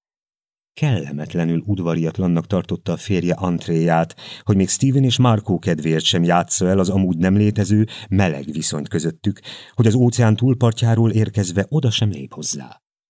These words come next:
Ha Ferdinand így, akkor ő sem mozdul az üvegfotelből.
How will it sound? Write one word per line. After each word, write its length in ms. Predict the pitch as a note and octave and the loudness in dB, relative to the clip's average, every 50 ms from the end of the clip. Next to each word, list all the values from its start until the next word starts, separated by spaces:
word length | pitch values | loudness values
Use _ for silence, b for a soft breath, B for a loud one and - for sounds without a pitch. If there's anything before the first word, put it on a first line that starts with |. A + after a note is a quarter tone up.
| _ _ _ _ _ _ _ _ _ _ _ _ _ _ _ _ _ _ _ _ _ _ | _ _ _ _ _ _ _ _ _ _ _ _ _ _ _ _ _ _ _ _ _ _
Ha 140 | - G#2+ | -2 0
Ferdinand 480 | A2 - D#3+ C3 A2+ A2+ G2 F2+ F2 E2+ | 2 2 2 2 4 2 2 2 2 2
így, 380 | F#2 G#2+ C3 F#3+ F#3+ G3 - _ _ _ _ _ _ _ - | 2 2 2 0 -2 -6 -10 _ _ _ _ _ _ _ -2
akkor 260 | A#3 A3+ - B3+ B3 | -2 0 2 2 2
ő 160 | A3 A#2+ F2 | 2 2 2
sem 220 | - - - D#2 D#2+ | 0 -2 -2 0 0
mozdul 380 | E2 E2+ F2 D2+ D#2 F2 E2 | 0 0 -2 -2 -2 -2 -2
az 100 | E2 D#2 | -2 0
üvegfotelből. 920 | E2+ D2+ D#2+ D#2+ - - F2+ - F2 E2 D#2+ D2+ E2 E2 E2 E2+ E2 - | -2 -2 -2 -4 -4 -6 -8 -4 -2 -2 -2 0 0 2 2 0 0 -4